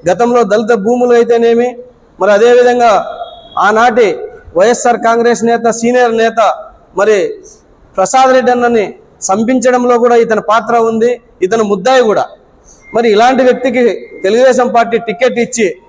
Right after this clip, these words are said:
ఈయన డబ్బుందని మదంతో, ఈయన డబ్బుతో ఏదైనా చేయొచ్చని అహంకారంతో, అహంకారపూరి ధోరణితో ఈయన వ్యవహరిస్తున్న తీరుని మేము తీవ్రంగా ఖండిస్తా ఉన్నాం. మరి ఆ, అదేవిధంగా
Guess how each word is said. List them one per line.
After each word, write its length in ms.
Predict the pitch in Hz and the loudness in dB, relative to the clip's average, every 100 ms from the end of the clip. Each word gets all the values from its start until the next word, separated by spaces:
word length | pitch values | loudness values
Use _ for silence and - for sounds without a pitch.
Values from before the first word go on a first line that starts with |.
| - 175 | -8 -2
ఈయన 240 | 226 233 | 0 0
డబ్బుందని 880 | 180 190 190 262 254 240 240 247 247 - _ | 0 -2 0 0 2 2 0 -4 -8 -20 _
మదంతో, 800 | 160 196 254 247 254 214 131 - - - 180 | -2 0 0 2 2 2 0 -8 -16 -8 -2
ఈయన 180 | 226 220 | 0 0
డబ్బుతో 480 | 180 196 240 262 | 0 -2 0 2
ఏదైనా 400 | 240 226 254 262 | 4 4 4 2
చేయొచ్చని 400 | 254 240 233 233 | 2 2 2 0
అహంకారంతో, 880 | 202 202 277 262 254 247 214 226 160 - - _ | 0 0 0 2 2 0 0 -2 -2 -8 -20 _
అహంకారపూరి 680 | 190 262 262 254 214 240 233 | -2 0 2 0 0 0 0
ధోరణితో 560 | 208 226 233 226 226 214 | 0 0 0 0 2 0
ఈయన 320 | 214 196 156 - _ _ _ - 160 | 0 -2 -4 -10 _ _ _ -6 0
వ్యవహరిస్తున్న 600 | 170 220 240 240 240 220 | 2 2 2 0 -2 -2
తీరుని 640 | - 247 285 294 262 202 - - 170 | -2 0 0 2 0 -2 -8 -10 -4
మేము 200 | 196 196 | -2 -2
తీవ్రంగా 460 | 190 208 208 202 | -2 -2 -2 -2
ఖండిస్తా 460 | 185 180 190 185 190 | -2 -2 -4 -2 -2
ఉన్నాం. 320 | 180 196 233 - - - | 0 -2 -4 -8 -20 -6
మరి 120 | 170 | 0
ఆ, 220 | 185 202 196 165 | 2 2 0 -2
అదేవిధంగా 720 | 185 226 226 220 220 220 196 | 0 2 4 2 2 2 0